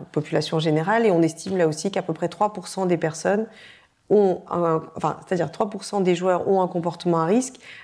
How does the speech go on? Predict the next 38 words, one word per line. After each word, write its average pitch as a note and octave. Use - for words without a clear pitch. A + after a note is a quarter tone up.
et -
un G#3+
virgule F3
cinq F#3+
pour F3
cent, F3
alors D#3
c'est F3
évidemment D#3
des D3+
estimations, E3
ce F3+
sont D#3+
des D#3+
estimations D#3+
très, E3
euh, D3+
très F3+
imprécises F#3
sans E3+
doute, G#3
euh, D#3+
mais, F#3
euh, D#3+
voilà, D3+
un, -
environ F3+
un F#3
virgule F3
trois F3+
pour E3+
cent F3+
des E3+
personnes F3+
sont F#3
des D#3+
joueurs E3+
excessifs. E3